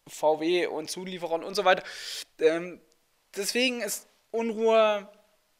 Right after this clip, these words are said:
ist immer ein bisschen mit Vorsicht zu genießen. Ähm, das kann durchaus sein, dass eine, dass die Aktie sich dann gar nicht mehr so dramatisch bewegt, aber der Markt halt einfach noch so Nachwehen hat. Das ist relativ üblich, das sehen wir oft.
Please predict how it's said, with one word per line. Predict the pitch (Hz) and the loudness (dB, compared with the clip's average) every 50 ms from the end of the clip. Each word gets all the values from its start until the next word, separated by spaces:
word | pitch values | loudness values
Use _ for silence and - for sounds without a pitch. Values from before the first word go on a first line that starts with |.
| _ _ _ _ _ _ - - _ _ | _ _ _ _ _ _ -12 -12 _ _
ist | - 175 165 185 | -10 -8 -6 -6
immer | 190 208 202 | -4 -4 -4
ein | 196 | -4
bisschen | 180 190 - - 160 | -2 -4 -4 -4 -6
mit | 143 | -8
Vorsicht | - - 160 180 170 165 - | -10 -6 -6 -4 -4 -4 -6
zu | - 170 151 | -6 -8 -8
genießen. | 160 151 143 151 156 147 - 147 139 139 87 | -10 -10 -8 -8 -8 -8 -8 -10 -10 -10 -8
Ähm, | 87 120 135 139 135 | -8 -8 -8 -10 -12
das | 147 143 | -12 -6
kann | - - 180 185 | -4 -4 -2 -2
durchaus | 196 185 - 180 160 | -2 -4 -4 -4 -4
sein, | - 170 180 180 | -2 -4 -2 -2
dass | 175 160 - - | -4 -6 -6 -6
eine, | 151 147 143 131 95 - | -8 -6 -6 -8 -8 -10
dass | - 156 151 - | -12 -12 -10 -8
die | - 143 - | -6 -2 0
Aktie | 180 190 - - 180 | 0 0 0 -6 -12
sich | 160 165 - | -10 -10 -8
dann | - 175 160 160 156 | -8 -8 -8 -8 -6
gar | - 180 | -6 -6
nicht | 185 175 - | -4 -6 -8
mehr | 175 160 | -8 -6
so | 147 160 160 | -6 -6 -6
dramatisch | 147 - 160 156 160 175 180 180 - 156 - | -4 -2 -2 0 2 2 2 2 0 -6 -8
bewegt, | 151 135 - 160 185 180 - | -8 -6 -4 -4 -4 -4 -6
aber | 165 147 151 | -6 -4 -4
der | 147 143 | -6 -4
Markt | 139 156 156 - | -4 -6 -6 -6
halt | 147 135 | -8 -8
einfach | 139 131 131 139 | -8 -8 -8 -10
noch | 139 123 | -8 -8
so | - - | -8 -6
Nachwehen | 131 135 139 143 - - 123 120 117 | -4 -4 -6 -6 -6 -8 -10 -8 -10
hat. | 117 - - | -12 -12 -10
Das | - - | -10 -6
ist | 175 160 - - | -4 -4 2 4
relativ | 196 208 214 - - 165 - - | 6 6 6 6 4 -2 -10 -14
üblich, | 226 208 - 214 - | -16 -12 -10 -8 -8
das | - 170 - | -6 -8 -6
sehen | - 185 185 180 | -6 -6 -6 -2
wir | 165 160 - | 0 0 2
oft. | - 180 190 - - | 2 2 0 -2 -8